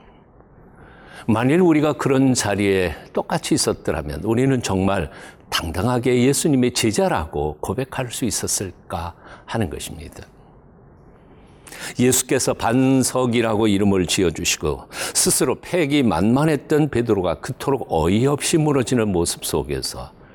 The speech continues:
우리는 한없이 겸손해져야 한다는 사실을 깨닫습니다. 세상 어느 누구도 신앙의 문제에 대해서만큼은 자신할 수 있는 사람은 없을 것입니다.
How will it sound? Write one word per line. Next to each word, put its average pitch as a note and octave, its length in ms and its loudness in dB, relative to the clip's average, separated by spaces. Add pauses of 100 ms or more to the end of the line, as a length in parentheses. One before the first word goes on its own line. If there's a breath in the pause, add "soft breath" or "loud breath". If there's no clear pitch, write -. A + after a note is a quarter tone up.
(1040 loud breath)
우리는 D2+ 480 0
한없이 C3+ 500 -4
겸손해져야 F#2 1300 0
한다는 E2+ 360 -6
사실을 - 420 -8
깨닫습니다. - 880 -8 (1500)
세상 G#2 400 -2
어느 G#2+ 160 2
누구도 F#3+ 680 2 (560 loud breath)
신앙의 G2+ 480 0
문제에 E2+ 460 2
대해서만큼은 C2+ 880 -6 (500)
자신할 - 560 -2
수 - 140 -4
있는 F2 220 -4
사람은 F2 420 -4
없을 C3 260 0
것입니다. - 600 -10